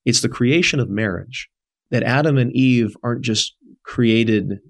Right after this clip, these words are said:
and then kind of incidentally put together. They are created for each other, that symbolically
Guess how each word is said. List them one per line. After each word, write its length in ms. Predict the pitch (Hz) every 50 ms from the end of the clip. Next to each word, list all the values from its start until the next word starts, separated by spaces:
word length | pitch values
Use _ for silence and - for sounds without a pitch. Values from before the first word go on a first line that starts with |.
| _ _
and 180 | - 110 98 101
then 220 | 104 101 101 98
kind 200 | 98 - 120 110
of 140 | 101 90 87 - _ _ _ _ _ _ _
incidentally 720 | 131 131 131 - - 113 98 110 107 123 127 131 107 101
put 260 | - - 120 101 -
together. 480 | - 101 85 92 87 85 - 95 - - _ _ _ _ _ _ _ _
They 260 | - 98 113 127 135 127
are 120 | 113 107
created 560 | 110 - - 117 110 113 113 110 110 95 95
for 300 | - - 123 139 143 120
each 200 | 98 127 - -
other, 300 | - - - 110 107 - _ _ _ _ _ _ _ _
that 180 | - 117 107 -
symbolically 920 | - - 135 113 110 98 113 127 143 127 110 110 - 107 104 101 101 -